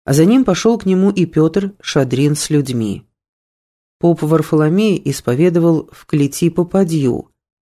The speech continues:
и Афанасий Ржевский, ухватя попа Варфоломея за епитрахиль,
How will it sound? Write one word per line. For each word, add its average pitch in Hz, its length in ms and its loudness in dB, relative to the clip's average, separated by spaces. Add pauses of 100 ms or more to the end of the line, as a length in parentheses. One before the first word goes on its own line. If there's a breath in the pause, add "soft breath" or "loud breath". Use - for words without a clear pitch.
(380)
и 143 80 2
Афанасий 143 540 0
Ржевский, 139 680 0
ухватя 139 480 -2
попа 139 460 -2
Варфоломея 139 760 0
за 135 180 0
епитрахиль, 143 1000 -2